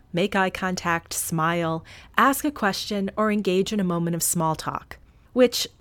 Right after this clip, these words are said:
with regard to the small talk, I know is painful sometimes. Try accepting it for what it is,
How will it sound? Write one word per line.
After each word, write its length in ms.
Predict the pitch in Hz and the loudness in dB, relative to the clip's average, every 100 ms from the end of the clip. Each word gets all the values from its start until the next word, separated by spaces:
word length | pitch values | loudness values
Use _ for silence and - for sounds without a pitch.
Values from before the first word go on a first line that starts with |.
| - | -4
with 280 | 180 175 - | 0 0 2
regard 320 | 165 170 156 | 2 2 2
to 60 | 151 | 0
the 80 | |
small 300 | 143 - 190 | 0 4 4
talk, 320 | 175 135 135 - | 4 0 -2 -2
I 80 | 185 | 0
know 320 | 175 175 175 | 2 2 2
is 140 | 160 - | 2 0
painful 480 | - 156 147 - 123 | -4 -4 -4 -4 -6
sometimes. 800 | - 131 131 135 135 143 - - - - - - | -6 -8 -8 -10 -10 -12 -14 -18 -20 -20 -20 -14
Try 240 | - 277 339 | -4 0 0
accepting 420 | 359 247 226 226 | 0 0 2 2
it 140 | 214 | 0
for 100 | - | 0
what 180 | 180 165 | -2 0
it 140 | 160 156 | 0 0
is, 460 | 156 113 139 - | 0 -2 -6 -10